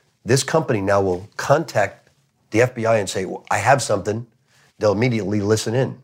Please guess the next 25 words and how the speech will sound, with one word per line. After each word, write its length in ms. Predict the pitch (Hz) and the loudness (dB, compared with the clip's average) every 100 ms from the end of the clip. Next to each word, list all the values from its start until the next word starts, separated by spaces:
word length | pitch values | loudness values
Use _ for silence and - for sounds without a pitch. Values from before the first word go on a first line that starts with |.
| _ _ _ _ _ _ _ _ | _ _ _ _ _ _ _ _
But 180 | 107 - | -2 2
then 180 | 131 | 2
they're 120 | 127 110 | 2 0
saying, 340 | - 107 104 | -2 -4 -2
"He's 200 | 104 127 | -2 2
on 140 | 127 | 2
the 40 | 113 | 0
ph-, 400 | - - 110 - | -4 -10 -10 -2
phone 180 | 120 117 | 2 2
with 100 | 117 | 0
his 80 | |
girlfriend." 420 | 98 135 175 98 95 | 0 0 0 -4 -4
They 60 | |
have 120 | 101 - | -4 -2
to 60 | |
minimize, 400 | 117 160 123 82 | 0 0 0 -2
shut 220 | - 113 | 0 0
it 80 | 110 | 2
off. 320 | 135 160 - _ _ _ _ _ _ _ _ - | -2 -4 -8 _ _ _ _ _ _ _ _ -10
It's 160 | 139 | -8
hundreds 480 | - 220 285 220 131 | -2 0 0 0 -2
of 120 | 120 | 0
thousands 440 | 156 175 220 170 110 | 2 2 0 -2 0
of 120 | 110 | -2
dollars, 500 | 160 262 120 120 | -2 0 0 0